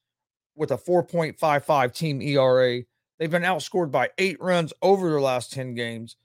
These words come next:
They will have Davies on the mound tonight. He has a two and four record and a three point nine nine E R A. For the Royals, they are fifty and seventy-four on the season. They have not, uh, not had a good year at all. Uh, they are, uh, thirty and thirty-four at home.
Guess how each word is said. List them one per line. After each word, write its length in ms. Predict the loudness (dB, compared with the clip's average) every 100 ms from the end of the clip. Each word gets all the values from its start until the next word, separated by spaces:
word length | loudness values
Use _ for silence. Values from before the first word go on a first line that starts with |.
| _ _ _ _ 0
They 120 | 4
will 80 | 4
have 180 | 4
Davies 400 | 2 0 0 -2
on 140 | -2 -2
the 60 |
mound 280 | -2 -2 -4
tonight. 400 | -6 -4 -4 -4 -10 _ _ _
He 60 | 0
has 160 | 0 0
a 80 |
two 240 | -4 -2 -2
and 160 | -2
four 220 | -2 0 2
record 400 | 0 0 -8 -8
and 80 | -12
a 60 |
three 260 | -10 -8 -8
point 360 | -6 -8 -8 -6
nine 320 | -6 -6 -6
nine 320 | -8 -8 -10
E 140 | -6 -2
R 280 | 0 0 0
A. 240 | -2 -8 _ _ _ _ _ _ _ _ _ _ 0
For 180 | 4 4
the 80 |
Royals, 480 | 6 4 6 2 2
they 120 | 0
are 120 | 0 0
fifty 400 | -2 -6 -6 -8
and 100 | -4
seventy-four 580 | -2 -2 -4 -6 -4
on 120 | -2 -4
the 80 |
season. 560 | -8 -6 -6 -6 -10 -12 -4
They 100 | -4
have 120 | -4
not, 160 | -8 -12
uh, 100 | -16 _
not 240 | -4 -2 -2
had 120 | -2
a 40 |
good 240 | -4 -6 -4
year 220 | -2 0
at 80 | 2
all. 380 | 4 4 2 _ _ _ _ _ _ -2
Uh, 100 | 0
they 160 | 2
are, 180 | 2 2
uh, 120 | 0
thirty 340 | 0 2 2 2
and 100 | 0
thirty-four 480 | -2 -2 0 2 2
at 140 | 2
home. 480 | 0 0 0 -4